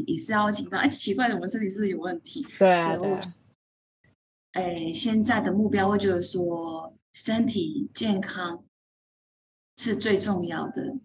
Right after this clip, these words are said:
Speaker 2: 嗯，嗯。
Speaker 1: 对。体，那个减重的话，就是变成是其次比较，就是没有，就，就有，有也没关系，没有也没关系，这样子，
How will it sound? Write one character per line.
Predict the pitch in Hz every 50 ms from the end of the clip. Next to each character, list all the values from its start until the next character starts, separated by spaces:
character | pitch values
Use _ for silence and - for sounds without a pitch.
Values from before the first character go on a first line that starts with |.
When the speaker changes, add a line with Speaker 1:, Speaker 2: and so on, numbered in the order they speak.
| _ -
Speaker 2:
嗯， | 185 185 175 202 185 -
嗯。 | - 175 170 -
Speaker 1:
对。 | - 185 185 185 190 - - _ _ _ _ _ _ _ _ _ _ -
体， | - 220 190 170
那 | 190 247 262
个 | 220 214 202
减 | - - 190 175 170 170
重 | - 247 233 214
的 | 208 190 202
话， | 233 226 202 190
就 | - 208 208
是 | - 214 196
变 | 196 - 226 226 202
成 | 190 196 - 185 151 147 143 139 143 - - _ _ _ _ _
是 | - - 214 208 196 180 180 -
其 | - - - - 180 180
次 | 180 - 208 196
比 | - - 277
较， | - 190 - - -
就 | - 233 226
是 | 226 214 202 202 - - _ _
没 | - 202 208
有， | 196 190 180 - - - - -
就， | - 277 269 269 262 -
就 | - - 277 262 - 269 -
有， | 208 202 202 180 - 117 - -
有 | - 202 214
也 | 233 202
没 | 196 185 185
关 | - 208 214 220
系， | - - 208 202
没 | 208 190 185 196 208
有 | 202 185 -
也 | - 165 160
没 | 156 156 170
关 | - 185 170 165 175
系， | - - - -
这 | - -
样 | 170 160 160 160
子， | - - -